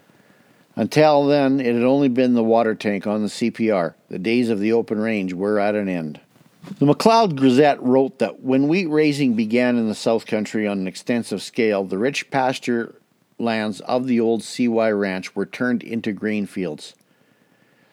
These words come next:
They certainly were, and more than a few of those grain fields between Taber, Vauxhall, Retlaw, and Turin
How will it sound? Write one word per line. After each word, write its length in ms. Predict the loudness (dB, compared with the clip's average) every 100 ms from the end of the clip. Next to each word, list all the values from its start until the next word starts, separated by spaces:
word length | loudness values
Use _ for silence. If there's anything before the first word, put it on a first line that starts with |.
| _ _ -4
They 120 | -4
certainly 460 | 0 0 2 0
were, 420 | 2 4 4 2 -2 _
and 180 | -8 -2
more 240 | 2 2 2
than 140 | 0
a 40 |
few 340 | -4 -2 2 2
of 100 | 2
those 240 | 2 0
grain 320 | 0 -2 -2
fields 400 | -4 -2 -2 -2
between 380 | -6 -10 -6 -6
Taber, 380 | -4 -2 0 0
Vauxhall, 640 | 0 -2 -2 -2 0 0
Retlaw, 560 | 0 -4 -2 0 0 0
and 240 | -4 -8
Turin 460 | -4 -4 -2 -4 -8